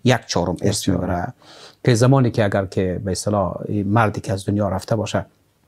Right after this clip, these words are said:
Speaker 1: فرزندی داشته باشه، به جایش مانده باشه، خانم چند میبره؟
Speaker 2: یک هشتم.
Speaker 1: یک هشتم. که اگر فرزند نداشته باشه، از
Speaker 2: یک
Speaker 1: چهار یک،
Speaker 2: چهارم.
Speaker 1: یک قسمته. خب پس بنابراین خانم ارثش هم که قطعاً از شوهر خودش گرفته،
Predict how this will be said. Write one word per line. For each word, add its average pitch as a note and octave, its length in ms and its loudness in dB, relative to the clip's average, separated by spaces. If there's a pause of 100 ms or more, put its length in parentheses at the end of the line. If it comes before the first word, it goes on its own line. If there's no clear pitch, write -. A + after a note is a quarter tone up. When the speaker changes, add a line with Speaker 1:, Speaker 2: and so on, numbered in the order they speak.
(480)
Speaker 1:
فرزندی A2 480 2
داشته F#2+ 300 0
باشه، F#2+ 220 0
به F#2+ 100 0
جایش G#2 280 2
مانده G2 200 2
باشه، G#2 240 0
خانم C3 280 4
چند D3 220 4
میبره؟ E3+ 360 4 (160)
Speaker 2:
یک A2 180 4
هشتم. A#2 220 4
Speaker 1:
یک C#3+ 100 0
هشتم. G#2+ 440 -4 (200)
که B2+ 100 2
اگر B2+ 120 2
فرزند E3 480 2
نداشته F#3+ 320 2
باشه، G3+ 320 2
از - 120 0
Speaker 2:
یک B2 80 4
Speaker 1:
چهار F3+ 180 4
یک، F#3+ 60 6
Speaker 2:
چهارم. F2 340 0
Speaker 1:
یک B2 80 4
قسمته. A2+ 460 -4 (160)
خب D#3 120 4
پس C3+ 220 -2
بنابراین C3 420 0
خانم C#3+ 380 2 (280)
ارثش F3+ 420 4
هم D#3 120 2
که D#3 100 -10
قطعاً C#3 400 0 (360)
از A2 240 0
شوهر A2+ 320 0
خودش A#2+ 300 0
گرفته، - 480 -6